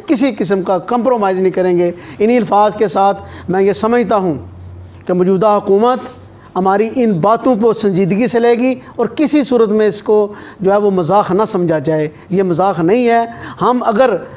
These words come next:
मकबूजा कश्मीर के अंदर हिंदुस्तान के ख़िलाफ़ जदोजहद कर सकते हैं,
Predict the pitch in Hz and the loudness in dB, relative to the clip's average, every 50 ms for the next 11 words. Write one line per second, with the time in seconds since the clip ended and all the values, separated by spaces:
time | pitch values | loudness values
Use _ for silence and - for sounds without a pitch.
0 | - - 185 202 208 - 208 202 214 190 254 254 - - 240 - 208 208 233 247 | -6 -2 -2 0 0 0 0 2 2 2 2 0 0 0 -2 0 0 2 2 2
1 | 254 - - 247 240 247 226 254 233 175 160 - - - 196 202 196 247 233 - | 0 0 0 0 0 2 2 2 2 2 -2 -6 -6 -4 -2 0 2 2 0 0
2 | - 208 233 262 262 208 262 240 180 214 220 226 226 190 170 208 208 214 180 226 | 0 0 0 2 2 0 0 0 2 2 2 2 2 2 2 0 0 2 2 2
3 | 226 220 - - 262 269 254 - 254 196 180 - 233 220 208 214 214 202 | 0 0 -2 -2 -2 -2 0 0 -2 -2 0 0 0 2 2 0 0 -2